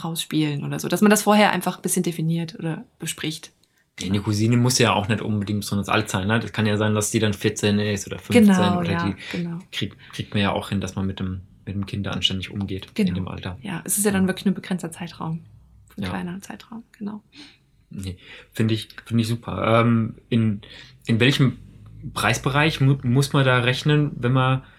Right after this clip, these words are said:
Speaker 2: wenn man so eine Kinderbetreuung geht? Also klar, natürlich ist das immer ganz speziell, ne? Man
Speaker 1: Genau.
Speaker 2: muss ja immer,
Speaker 1: <laughs> Ja.
Speaker 2: also kenne ich ja selbst das Problem, aber, ähm, in welcher Range, dass man halt sich vorstellen kann, okay, man kriegt Kinderbetreuung ab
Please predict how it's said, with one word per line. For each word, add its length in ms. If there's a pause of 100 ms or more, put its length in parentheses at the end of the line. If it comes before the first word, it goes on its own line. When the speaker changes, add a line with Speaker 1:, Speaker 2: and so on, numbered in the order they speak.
(280)
Speaker 2:
wenn 80
man 80
so 100
eine 80
Kinderbetreuung 480
geht? 120
Also 180 (420)
klar, 160
natürlich 360
ist 160
das 120
immer 160
ganz 240
speziell, 580
ne? 100
Man 120
Speaker 1:
Genau. 120
Speaker 2:
muss 160
ja 140
immer, 380 (280)
Speaker 1:
<laughs> 300
Ja. 200
Speaker 2:
also 160
kenne 180
ich 40
ja 80
selbst 220
das 80
Problem, 420 (500)
aber, 540
ähm, 400 (120)
in 240
welcher 560
Range, 240 (120)
dass 140
man 120
halt 120
sich 120
vorstellen 360
kann, 180
okay, 280
man 120
kriegt 300
Kinderbetreuung 840
ab 280